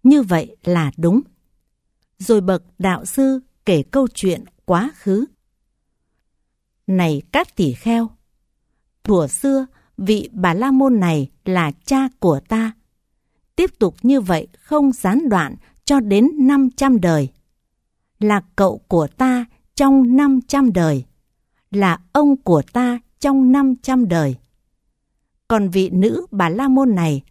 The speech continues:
là mẹ của ta. Tiếp tục như vậy không gián đoạn trong năm trăm đời. Là dì của ta trong năm trăm đời. Là bà của ta trong năm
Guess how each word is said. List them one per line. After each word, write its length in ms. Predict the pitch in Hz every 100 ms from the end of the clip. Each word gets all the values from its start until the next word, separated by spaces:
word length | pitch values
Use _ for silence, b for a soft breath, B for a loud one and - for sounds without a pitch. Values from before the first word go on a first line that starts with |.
| _ _ _
là 220 | 220 214
mẹ 300 | 202 185 180 - _
của 180 | 175 147 -
ta. 260 | 254 247 233 _ _ _ _ _ -
Tiếp 240 | 359 -
tục 180 | 202 -
như 240 | 214 285 269
vậy 300 | 185 156 - _
không 380 | _ 302 294 262
gián 300 | - 190 320
đoạn 340 | 214 165 147 - -
trong 340 | 277 269 240
năm 220 | 269 262
trăm 280 | - 262 233
đời. 280 | 175 156 131 - _ _ _ _ _ _
Là 300 | 208 208 190
dì 300 | - 202 175 -
của 220 | 170 151 -
ta 280 | 254 254 240 _ -
trong 380 | 277 269 247
năm 240 | 269 277 254 -
trăm 280 | 269 254
đời. 300 | 180 160 139 - _ _ _ _ _ _
Là 240 | 220 220
bà 340 | 196 196 190 170
của 280 | - 175 147
ta 360 | - 254 254 233 _
trong 320 | - 269 262
năm 240 | 269 277